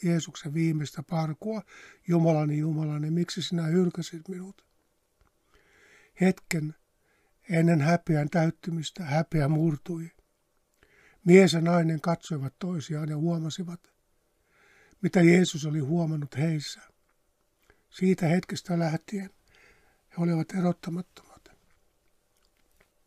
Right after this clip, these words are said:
Totuudessa ja rakkaudessa kohtaaminen mursi poikansa kuolemaa häpeävän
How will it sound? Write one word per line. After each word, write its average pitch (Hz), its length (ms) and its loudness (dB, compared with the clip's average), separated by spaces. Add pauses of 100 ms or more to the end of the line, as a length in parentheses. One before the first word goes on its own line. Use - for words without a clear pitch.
(1080)
Totuudessa 180 640 4
ja 156 120 -4
rakkaudessa 160 720 -6
kohtaaminen 151 720 -4
mursi 165 360 -2
poikansa 170 580 -2
kuolemaa 156 640 -2
häpeävän 160 640 -6